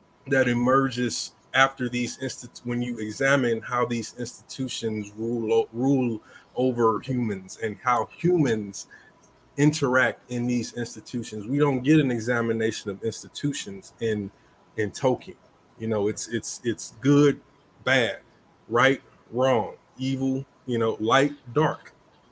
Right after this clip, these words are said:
You know, even, even when, um, when, uh, uh, the new character, Arda, or whatever, or, or whatever,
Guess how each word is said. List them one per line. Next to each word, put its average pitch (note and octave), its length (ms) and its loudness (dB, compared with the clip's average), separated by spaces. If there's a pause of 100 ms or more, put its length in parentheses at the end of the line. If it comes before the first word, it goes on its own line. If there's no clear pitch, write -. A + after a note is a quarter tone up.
(140)
You A2+ 80 -6
know, A#2 220 2
even, C3+ 520 2 (100)
even C#3+ 400 2
when, B2 400 0
um, A2 600 0 (480)
when, A#2 340 4
uh, G#2 560 2 (360)
uh, G2 360 -6 (580)
the A#2 100 -4
new B2+ 260 0
character, A#2+ 840 2
Arda, A2+ 580 4
or G2+ 80 -4
whatever, A2 340 0
or, A#2 420 0
or A2+ 440 0
whatever, A2+ 680 -2